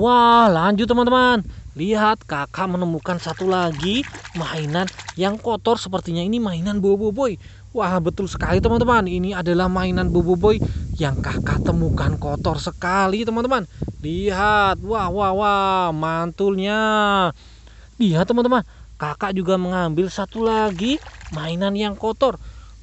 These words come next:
Wah, ini adalah, wih, ini apa ya teman-teman? Brachiosaurus teman-teman. Ini adalah Brachiosaurus, betul sekali, teman-teman. Wah, wah, wah.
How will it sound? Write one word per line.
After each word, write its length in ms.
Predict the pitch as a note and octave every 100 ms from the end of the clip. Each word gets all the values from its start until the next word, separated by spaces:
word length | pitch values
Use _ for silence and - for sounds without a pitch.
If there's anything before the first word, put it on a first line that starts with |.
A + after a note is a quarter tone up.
| -
Wah, 560 | A#3+ G#3+ G3 F#3+ F3+
ini 400 | D#3 D#3+ D#3+ F3
adalah, 1400 | - F3 F3+ F#3 F#3 F#3+ F#3+ F#3 F#3 G3 G#3+ A3+ A#3+ A#3+ - - - - - - - -
wih, 160 | A#3 - -
ini 320 | F#3 F#3 G#3+
apa 640 | C4 E3+ C#3+ D#3 F#3+ C4+ C4+
ya 80 | C4+
teman-teman? 480 | C#4+ C#4+ D4 D4+ A#3 - - - - - -
Brachiosaurus 960 | F#3 - C#4 C#4 - C4+ D#4+ E4+ F#4
teman-teman. 540 | F#4 F#4+ G#4 G3+ - - - - -
Ini 240 | D#3 G#3
adalah 320 | F3 E3+ F3
Brachiosaurus, 1200 | F3+ D#3+ E3+ D#3 - A#3+ A#3 C#4+ D4 D4+ F#4+ -
betul 160 | E3 A3
sekali, 560 | G3+ - G3 F3 A#3 C#4+
teman-teman. 400 | D4 D#4 E4+ E4 - - - -
Wah, 240 | D4 A#3+
wah, 200 | C4 A#3+
wah. 420 | C4 C#4 C4 B3+